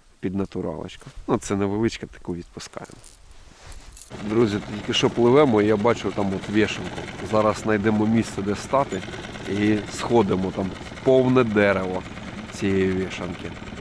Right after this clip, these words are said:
Так що у нас не тільки рибалка, а ще й грибалка зараз буде. Так, друзі, ну вийшли на берег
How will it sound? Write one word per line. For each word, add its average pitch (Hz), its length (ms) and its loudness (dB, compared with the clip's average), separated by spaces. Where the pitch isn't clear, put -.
Так 92 220 -4
що 98 320 -2
у 107 80 -2
нас 117 300 2
не 151 140 4
тільки 135 300 6
рибалка, 110 560 4
а 104 40 2
ще 131 180 2
й 120 80 8
грибалка 117 720 4
зараз 95 300 -2
буде. 90 260 -6
Так, 117 180 0
друзі, 113 380 -4
ну 131 100 -4
вийшли 131 340 -4
на 120 80 -4
берег 123 320 -6